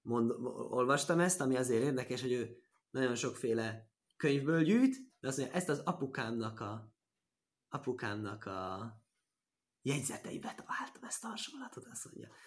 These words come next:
Legyen ez ennek a rabinak, aki ezt írta a gyógyulására, úgy tudom, hogy ő most, ő szintén súlyos beteg szegény a koronavírusban. És, ö, azt mondja ez a hasonlat, hogy amikor egy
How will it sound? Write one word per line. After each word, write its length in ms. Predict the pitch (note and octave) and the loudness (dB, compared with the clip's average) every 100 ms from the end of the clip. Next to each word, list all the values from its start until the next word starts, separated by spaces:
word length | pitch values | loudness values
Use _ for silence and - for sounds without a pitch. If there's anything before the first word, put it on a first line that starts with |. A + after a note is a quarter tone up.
| - | -6
Legyen 360 | B2+ C#3+ C3+ B2+ | 2 4 4 2
ez 120 | B2 | 2
ennek 280 | B2+ B2 - | 0 0 -2
a 60 | |
rabinak, 420 | A#2+ C#3 A#2+ G#2+ G#2 | 0 2 2 0 -2
aki 200 | G#2 A2 | -4 -4
ezt 200 | G#2 C3+ | -2 -2
írta 220 | B2 B2 | -2 -2
a 60 | |
gyógyulására, 600 | B2 D3 B2+ A2 A2 A2 | 0 2 4 2 -2 -2
úgy 100 | B2 | -2
tudom, 200 | B2 A#2+ | 0 -2
hogy 140 | A#2+ A2+ | 0 -2
ő 60 | |
most, 220 | A2+ A2+ C3 | -2 -2 0
ő 260 | A#2 G#2 | 0 -2
szintén 320 | A2 B2 A2+ | -4 -4 -4
súlyos 320 | A2 C3 A2+ A#2 | -2 2 2 2
beteg 320 | B2+ - F#2+ | -4 -4 -10
szegény 440 | - - F#2+ F#2+ | -8 -8 -10 -10
a 140 | - - _ _ _ | -12 -16 _ _ _
koronavírusban. 1080 | B2 G2 F#2+ A2 C3+ - - - G#2+ G#2+ _ _ _ _ _ _ - _ _ _ _ | -2 -2 -2 0 0 0 -4 -14 -16 -18 _ _ _ _ _ _ -20 _ _ _ _
És, 420 | - C3+ B2+ B2+ | 4 8 8 6
ö, 200 | C3+ B2+ B2+ | 2 0 -2
azt 220 | C#3+ C#3 | -2 -2
mondja 320 | C3 A2+ A2+ | 0 0 2
ez 100 | G#2+ | 0
a 80 | A2+ | 0
hasonlat, 640 | A2+ A#2 G2+ F2+ F#2 - - _ _ | -2 -2 -4 -8 -10 -12 -20 _ _
hogy 120 | - G#2+ | -6 -4
amikor 280 | G#2 A2 | -2 -2
egy 300 | A2 A2+ A2+ | 0 0 -2